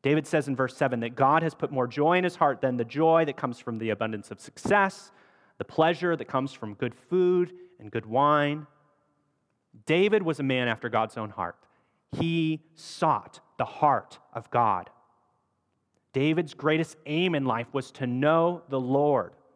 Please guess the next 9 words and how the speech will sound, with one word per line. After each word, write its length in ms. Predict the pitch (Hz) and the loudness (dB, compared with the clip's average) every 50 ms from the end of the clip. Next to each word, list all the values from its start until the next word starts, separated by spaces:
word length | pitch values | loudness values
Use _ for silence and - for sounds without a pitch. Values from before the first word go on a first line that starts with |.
| _ | _
Why? 480 | - 120 127 131 143 165 202 247 285 294 - _ _ _ _ _ _ _ _ _ _ _ _ _ _ _ _ _ | -4 0 2 4 4 4 4 2 0 -4 -8 _ _ _ _ _ _ _ _ _ _ _ _ _ _ _ _ _
Because 300 | - 135 - 156 120 - _ _ _ _ _ _ _ _ _ _ _ | -10 -4 -2 -2 -2 -4 _ _ _ _ _ _ _ _ _ _ _
he 180 | - - 180 | -6 -4 -2
wanted 320 | 220 208 233 233 233 233 226 | 0 2 2 2 2 0 -2
to 80 | - | -4
be 140 | 202 190 220 | -6 -4 -2
seen 280 | 196 - - 214 214 214 | 0 0 0 0 -2 -4
as 120 | 220 208 | -4 -4
good? 320 | - - 220 226 226 226 | -2 0 2 2 2 0